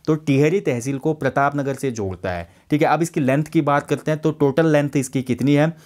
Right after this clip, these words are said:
तो इसकी टोटल लेंथ है, देखिए, अगर हम टोटल अप्रोच लेंथ को भी इसमें कंक्लूड कर दें, इंक्लूड कर दें, तो फिर इसकी लेंथ हो जाती है सात सौ पच्चीस मीटर।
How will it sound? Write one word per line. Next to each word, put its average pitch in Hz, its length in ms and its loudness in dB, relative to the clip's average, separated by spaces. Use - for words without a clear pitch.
तो 165 80 6
इसकी 165 180 0
टोटल 170 340 4
लेंथ 180 240 4
है, 175 60 4
देखिए, 175 300 4
अगर 190 240 2
हम 202 140 0
टोटल 202 380 2
अप्रोच 165 580 -2
लेंथ 160 240 2
को 175 220 0
भी 170 140 2
इसमें 165 320 0
कंक्लूड 156 540 0
कर 143 120 2
दें, 156 160 0
इंक्लूड 165 380 2
कर 127 160 2
दें, 135 220 0
तो 170 100 2
फिर 196 180 2
इसकी 185 240 0
लेंथ 160 260 2
हो 135 60 0
जाती 131 200 2
है - 40 0
सात 127 260 -2
सौ - 120 -6
पच्चीस 151 440 -2
मीटर। 92 320 -4